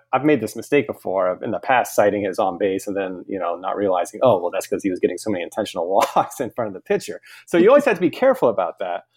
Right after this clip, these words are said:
So I went to Fangraphs, uh, uh, splits leaderboards, and I, and I just stripped out all the plate appearances, um, anytime he was batting eighth, just to look at it. And he has a three sixty-eight on base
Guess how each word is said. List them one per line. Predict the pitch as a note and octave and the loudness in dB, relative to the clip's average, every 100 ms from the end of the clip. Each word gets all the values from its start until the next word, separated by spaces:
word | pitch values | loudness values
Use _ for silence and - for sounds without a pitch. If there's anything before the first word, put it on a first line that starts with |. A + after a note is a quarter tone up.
| _ _ _ - | _ _ _ 0
So | G3+ | 4
I | G#3 | 6
went | A#3 C#4 | 4 4
to | G#3+ E3 - | 6 4 2
Fangraphs, | F3+ G3 F3 E3 D3+ D3 - - - | 0 2 4 6 4 2 -6 -4 2
uh, | B2 A2 G2+ G2 - _ _ _ _ _ _ _ _ - | 4 4 2 0 -6 _ _ _ _ _ _ _ _ 2
uh, | C3 A#2 | 6 6
splits | G#2 - G3+ - | 2 2 4 4
leaderboards, | A3+ D4+ D3+ C3+ C#3 | 4 4 6 6 6
and | D3+ | 6
I, | C#3+ C#3+ | 4 4
and | D#3+ | 4
I | |
just | D#3 D#3 - | 4 2 0
stripped | - F#3 G3 G3 | 0 4 4 6
out | E3+ E3 D#3+ | 8 8 6
all | D3 D#3 C#3+ | 6 6 4
the | C3 | 2
plate | D#3+ D3 | 2 2
appearances, | C#3 C#3 B2+ C3+ B2 A#2 G#2+ | 2 0 0 2 2 0 0
um, | A#2+ A2 G#2 G2 F#2 _ _ _ _ - | 2 2 0 -4 -10 _ _ _ _ 2
anytime | F3+ F3+ E3+ C#3+ | 4 4 2 2
he | C#3 | 2
was | B2 | 4
batting | B2+ A#2 B2+ | 4 4 0
eighth, | F#2+ - - | -2 -4 -6
just | B2 | -4
to | B2 | 2
look | C3+ A#2+ | 2 4
at | F#2+ | 2
it. | F#2+ | 2
And | C#3+ | 4
he | F#3+ | 6
has | G3+ | 6
a | F3+ | 4
three | - E3 G#3 | 0 0 0
sixty-eight | G3 G#3 G3 D3 D3 D3 | 2 2 4 6 8 6
on | A#2+ B2 G#2+ | 4 2 4
base | B2 A#2 G#2 - - | 4 4 4 -2 -12